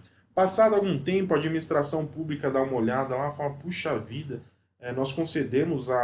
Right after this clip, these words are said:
a, a licença para a construção aqui desse prédio.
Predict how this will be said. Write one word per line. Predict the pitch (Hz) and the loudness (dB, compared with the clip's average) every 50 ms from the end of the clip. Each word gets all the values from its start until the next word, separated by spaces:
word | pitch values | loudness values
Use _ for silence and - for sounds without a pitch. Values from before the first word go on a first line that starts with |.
| 117 113 110 104 - 113 | 4 2 2 0 -2 0
a, | 117 110 104 104 101 95 98 98 98 - - _ _ _ _ _ _ _ | 0 2 2 2 2 0 -2 -2 -4 -10 -18 _ _ _ _ _ _ _
a | - 113 | -2 -2
licença | 110 110 113 - 139 143 143 143 139 117 | 0 0 0 0 0 0 0 0 -2 -2
para | - 127 123 123 | 0 0 0 0
a | 113 | 0
construção | - 147 147 156 - - - 127 110 - - - 123 127 139 156 151 139 - - - - | -2 -4 -6 -6 -6 -8 -6 -6 -6 -6 -4 -2 0 0 2 0 0 -4 -10 -16 -10 -8
aqui | 95 92 - - 135 131 | -8 -8 -8 -10 -8 -6
desse | 113 98 - - 95 | -6 -6 -6 -8 -10
prédio. | - - 110 110 123 143 139 113 - | -8 -2 0 2 2 2 0 -2 -8